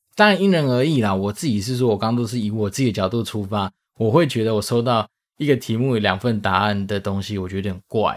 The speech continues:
而且真的是某方面就凸显出自己没自信嘛。那我自己是觉得说这东西它在，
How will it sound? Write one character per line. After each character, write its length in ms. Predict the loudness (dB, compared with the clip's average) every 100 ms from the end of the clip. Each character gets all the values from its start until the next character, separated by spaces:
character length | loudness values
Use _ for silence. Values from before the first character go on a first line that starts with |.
| -4
而 80 | 0
且 260 | 2 2 0
真 180 | 0 0
的 100 | 0
是 140 | 2
某 180 | 2 2
方 100 | 2
面 120 | 2
就 80 | 0
凸 180 | 0 0
显 140 | 0
出 120 | -2
自 140 | -2 -2
己 140 | 0
没 180 | 0 0
自 180 | -2 -2
信 220 | -2 0
嘛。 220 | 0 -2
那 200 | 0 0
我 120 | 0
自 100 | -2
己 80 | -2
是 100 | -2
觉 140 | 0
得 60 | -2
说 120 | 0
这 80 | 0
东 160 | 0 -2
西 120 | -4
它 260 | 0 0
在， 340 | 2 2 2